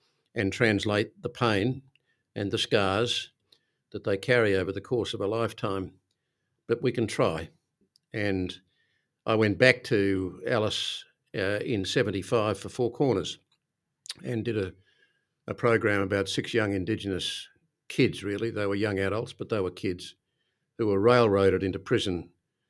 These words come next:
with concocted confessions for a murder that they did not commit, the brutal bashing of a young Indigenous woman. They cut the, the long story short,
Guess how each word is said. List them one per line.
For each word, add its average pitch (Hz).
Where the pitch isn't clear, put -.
with 123
concocted -
confessions 92
for -
a 90
murder 101
that 95
they 92
did 95
not 110
commit, 90
the 98
brutal 113
bashing 87
of 90
a 87
young 90
Indigenous 95
woman. 82
They 95
cut -
the, 98
the -
long 117
story 98
short, 110